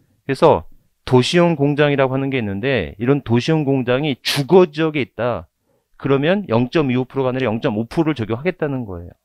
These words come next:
하지만 이런 도시용 공장이 과밀 억제 권역 내 공장 신설 증설에 해당된다 하더라도 이때는 중과세 적용하지는 않겠다라는 것이죠. 아셨죠? 그래서 여러분들, 자, 건물분에 대한 재산세 세율에서는 요거 정도만 기억하시면 돼요.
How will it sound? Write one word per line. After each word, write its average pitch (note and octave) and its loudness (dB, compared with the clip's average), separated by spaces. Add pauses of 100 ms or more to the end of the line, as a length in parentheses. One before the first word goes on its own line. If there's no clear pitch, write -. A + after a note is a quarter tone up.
(640)
하지만 F3 2
이런 E3 0
도시용 D3 2
공장이 C3 -2 (380)
과밀 C#3+ 2
억제 E3 2
권역 D#3 -2
내 D3+ 0
공장 B2+ 0
신설 F#3 0
증설에 B2+ -2
해당된다 B2+ -4
하더라도 D3 -2 (280)
이때는 B2 -2
중과세 A2+ -4
적용하지는 G#2 -4 (360)
않겠다라는 F2+ -6
것이죠. - -20 (200)
아셨죠? F2+ -10 (100)
그래서 - -14
여러분들, F2+ -6 (600)
자, E2 0
건물분에 D3+ 4
대한 C#3+ 2
재산세 C3 0
세율에서는 C3+ 0
요거 G#2+ 0
정도만 A#2 -2
기억하시면 G#2+ -8
돼요. E2 -14